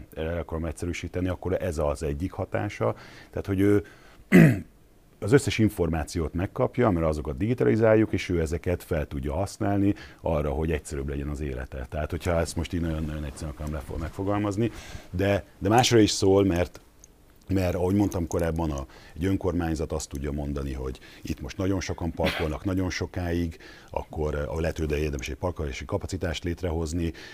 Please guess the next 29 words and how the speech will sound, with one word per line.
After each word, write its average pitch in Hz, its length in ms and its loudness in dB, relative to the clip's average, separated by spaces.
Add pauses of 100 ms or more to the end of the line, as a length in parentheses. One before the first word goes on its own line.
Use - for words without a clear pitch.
vagy 85 140 -2
ugye 85 120 0
ez 82 80 0
az 78 100 -2
állandó 92 400 0
vita 82 280 -4
Budapesten, 82 720 -2
hogy 78 100 -2
akkor 76 160 -6
most 76 140 -8
a - 20 -4
lakossági 73 640 -4
engedélyek, 67 600 -6
és - 120 -8
akkor 69 220 -8
ugye 71 180 -6
most 73 140 -8
sok - 260 0
van, 92 200 -2
vagy 67 180 -6
kevés 95 400 0
van, 82 200 -2
meg 69 140 -4
mennyit 98 300 0
használják, 80 640 -4
meg 69 140 -8
hogyan, 98 440 0
és 76 140 -4
akkor 76 260 -6